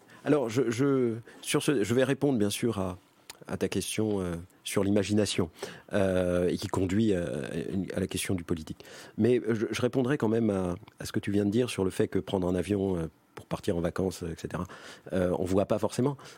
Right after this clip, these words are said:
En fait, je, je, c'est, et c'est là que je pense qu'il faut être très clair. Euh, si, bien sûr, au-, aujourd'hui, on peut pas dire qu'on ne sait pas.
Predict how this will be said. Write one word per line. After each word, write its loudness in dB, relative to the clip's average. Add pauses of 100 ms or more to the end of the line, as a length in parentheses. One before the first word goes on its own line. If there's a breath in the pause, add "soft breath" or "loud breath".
En -2
fait, 2
je, -2
je, 0
c'est, -2
et 0
c'est 0
là 2
que -2 (320)
je -8
pense 0
qu'il -4
faut 0
être 0
très 0
clair. 2 (520 loud breath)
Euh, 4
si, 0
bien 4
sûr, 0
au-, 4
aujourd'hui, 4
on 0
peut 0
pas 4
dire 2
qu'on 0
ne 0
sait 0
pas. 0